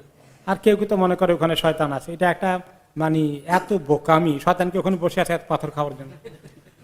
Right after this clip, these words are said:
এটা হলো হজের রাইট, হজের, আম, আহকামের অংশ, হজের আহকামের অংশ। সাফা মারোয়ার মধ্যে কি আছে? হাজের রাদিয়াল্লাহু আনহা দৌড়াদৌড়ি করেছেন, তাই না?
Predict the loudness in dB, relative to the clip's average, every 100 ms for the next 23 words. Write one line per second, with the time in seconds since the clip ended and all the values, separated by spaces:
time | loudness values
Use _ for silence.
0 | -18 -16 -16 -16 -20 -20 -20 _ _ _
1 | 2 4 6 6 4 4 2 2 0 2
2 | 2 0 -6 -18 -4 -2 0 0 -2 -8
3 | _ _ _ 2 2 2 -2 -8 2 2
4 | 2 0 2 2 0 2 2 0 -6 -14
5 | _ _ _ _ _ _ _ _ _ _
6 | _ -4 0 2 0 0 -2 -2 -4 -10
7 | -18 -18 _ _ _ _ 2 2 4 4
8 | 6 6 4 0 0 4 2 2 -12 -20
9 | _ _ _ _ _ _ _ _ _ _
10 | _ _ _ _ _ _ _ _ _ _
11 | -2 2 4 4 2 0 0 2 4 4
12 | 4 2 4 4 2 -2 -4 -6 -12 -20
13 | _ _ _ _ _ -4 -2 0 -2